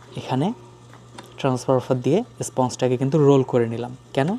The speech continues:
যাতে বাবলগুলো বের হয়ে যায়। So, এখানে দুইটা স্টেপ আমি স্যান্ডউইচ বানানোর সময় খুব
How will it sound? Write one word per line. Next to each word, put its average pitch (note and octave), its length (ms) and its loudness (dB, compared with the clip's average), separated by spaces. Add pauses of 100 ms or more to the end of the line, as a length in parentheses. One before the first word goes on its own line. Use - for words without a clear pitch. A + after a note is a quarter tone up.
যাতে C3 200 0
বাবলগুলো A#2+ 460 -2
বের A#2+ 220 0
হয়ে A#2+ 160 -4
যায়। B2 180 -10 (340)
So, - 120 -6
এখানে D3 200 0
দুইটা D#3+ 300 4
স্টেপ E3+ 240 4 (160)
আমি C3 240 0 (260)
স্যান্ডউইচ C3 380 0
বানানোর B2+ 260 0
সময় B2+ 240 -4
খুব - 140 -14